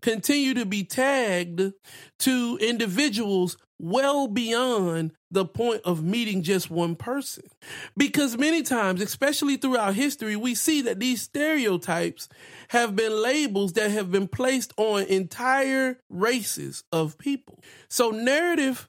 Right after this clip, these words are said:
leads to presumption. Presumption leads to stereotype. And then stereotyping leads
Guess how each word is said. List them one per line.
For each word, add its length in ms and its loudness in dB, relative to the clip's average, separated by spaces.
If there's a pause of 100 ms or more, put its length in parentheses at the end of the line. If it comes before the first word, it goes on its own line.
leads 640 0
to 200 -6
presumption. 920 -4
Presumption 680 2
leads 360 -2
to 120 -2
stereotype. 1040 -2 (280)
And 200 4
then 140 4
stereotyping 1300 0
leads 600 -4